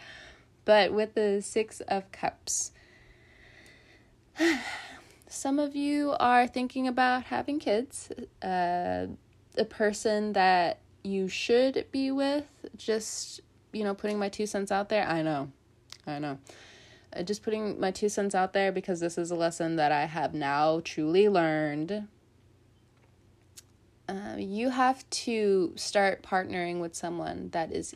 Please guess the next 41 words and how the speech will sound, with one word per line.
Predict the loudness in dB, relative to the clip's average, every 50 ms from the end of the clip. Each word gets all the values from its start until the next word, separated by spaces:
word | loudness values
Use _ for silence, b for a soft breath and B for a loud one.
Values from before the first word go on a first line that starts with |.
| -12 -6
as | -4 -4 -4 -4 -6 -10 -8
equally | -6 -6 -4 0 2 2 2 4 2 0 -2 -4 -8
yoked | -4 -2 -2 -2 -2 -6 -10 -18 -14 -6
as | -4 -4 -4 -4 -8 -8
you. | -6 -4 -4 -2 -4 -6 -8 B B B B B B
Now, | 2 4 4
we | 4 2
can | 2 0 -2 0
say | 0 2 2 4 4 4
it | 2
in | 2 0 -2 -2 -2
terms | -4 -4 -4 -4 -2 -2 -4 -4
of | -2 0 2 2 2 2
you | 0 -2 -2 -2
need | -2 -2 -2 -2 -2 -2
to | -2 -4 -2
be | 0 0 0
aligned | 2 2 2 4 6 8 8 8 8 6 4 4 4 4 4 4 4 4 4 2 2
and | 2 2 2 2
da, | 2 2 2
da, | 2 0 0
da, | 2 2 0 2
da, | 2 0 2 4 4
da. | 6 6 8 6 6 4 4 2 2 2 2 0
You | 0 0 -2 -2
need | -2 -2 -2 -2 -2
to | -2 -2
have | -2 -2 -4 -2 -2 0 0 0 0 -2 -2 -4 B B B B B B -2
attraction. | -2 -2 0 2 4 4 4 4 2 -4 -4 -2 0 0 0 0 0 0
You | 0 0
need | 2 2 0 -2 -2
to, | -2 -4 -2
uh, | -2 -4 -4
my | -8 -12
stomach. | -14 -12 -8 -6 -4 -4 -4 -4 -6 -6 -2
<laughs> | 2 4 8 8 10 10 10 8 8 6
You | 6 2 2 2
need | 4 4 4 4 4
to | 4 2 4
have | 4 2 2 2 0
compatibility, | -2 -8 -8 -8 -8 -10 -10 -8 -8 -6 0 2 2 4 4 4 4 4 2 0 -2 -4 -4 -6 -6 -8